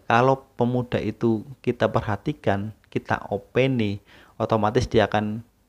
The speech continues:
menghargai kepala desa dan menghargai pemerintah desanya. Jadi pemuda itu tidak cuma bisa menuntut kepada, ke-, kepada pemerintah desa, tapi dia juga bisa secara bersama-sama menggunakan kemampuannya untuk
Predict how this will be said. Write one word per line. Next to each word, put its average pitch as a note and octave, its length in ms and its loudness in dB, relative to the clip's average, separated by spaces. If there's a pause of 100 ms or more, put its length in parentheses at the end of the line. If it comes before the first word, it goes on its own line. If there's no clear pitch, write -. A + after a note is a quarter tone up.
(140)
menghargai G#2+ 800 0 (400)
kepala G2+ 400 2
desa G#2 240 4
dan G2+ 160 0
menghargai G2+ 400 0
pemerintah G2+ 480 -4
desanya. F#2 480 -6 (460)
Jadi A#2+ 240 4 (240)
pemuda A#2+ 400 4
itu C#3 240 4 (480)
tidak - 400 0
cuma A2+ 320 2
bisa A2 240 0
menuntut A2+ 720 0
kepada, G#2+ 320 -6
ke-, G2+ 480 0
kepada G2+ 480 -2
pemerintah G2 400 -4
desa, A#2 400 -4 (240)
tapi - 320 -4
dia B2 160 2
juga A#2 320 2
bisa A#2 240 0 (240)
secara - 560 0
bersama-sama G#2 1040 -2
menggunakan A2 720 -2
kemampuannya G#2+ 880 -2
untuk A2+ 320 -8